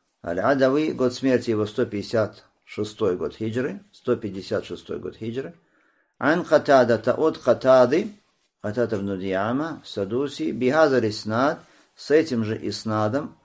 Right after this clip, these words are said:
Каким с этим иснадом? То есть от Зурара бну Ауфа. От Зурара бну Ауфа. Зурара бну Ауфа от кого?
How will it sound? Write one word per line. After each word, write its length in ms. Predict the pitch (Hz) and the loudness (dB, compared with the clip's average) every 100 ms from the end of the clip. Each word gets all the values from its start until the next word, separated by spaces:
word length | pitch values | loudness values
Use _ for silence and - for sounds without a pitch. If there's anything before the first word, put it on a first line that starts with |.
| _ _ _ | _ _ _
Каким 280 | 120 113 120 | -8 -4 -2
с 100 | 110 | -2
этим 280 | 104 101 95 | -4 -6 -8
иснадом? 460 | - 90 80 80 | -8 -8 -6 -8
То 140 | - 139 | -4 -2
есть 140 | 139 | 0
от 100 | 110 | -2
Зурара 360 | 98 110 131 143 | 0 2 2 2
бну 300 | 110 131 160 _ - | 0 -4 -8 _ -2
Ауфа. 560 | 113 90 - 69 - _ - | -2 -2 -6 -10 -10 _ -18
От 160 | 87 | -14
Зурара 460 | 101 90 107 131 123 | -8 -2 0 0 -2
бну 220 | 98 107 - | -4 -6 -4
Ауфа. 640 | 95 90 - 82 71 - _ _ _ _ - | -4 -4 -4 -4 -6 -12 _ _ _ _ -14
Зурара 360 | 107 104 110 | -6 0 0
бну 220 | 90 98 | -2 -4
Ауфа 200 | 123 127 | -4 -2
от 100 | 131 | -2
кого? 360 | - 135 160 185 | -2 -2 -2 -8